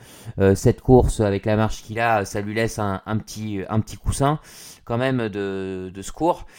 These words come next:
Et puis il y a autre chose, c'est que il l'a dit, hein, en interview, on a vu, ses temps de ski sont bons.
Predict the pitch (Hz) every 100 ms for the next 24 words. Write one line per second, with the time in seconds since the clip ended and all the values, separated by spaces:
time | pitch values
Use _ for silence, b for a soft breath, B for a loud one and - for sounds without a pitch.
0 | b b - 113 - 113 113 117 127 160
1 | 160 120 92 - 107 117 107 104 104 117
2 | 120 139 135 127 127 113 110 104 117 117
3 | 143 139 110 117 139 - 123 127 120 123
4 | - 127 - 131 127 160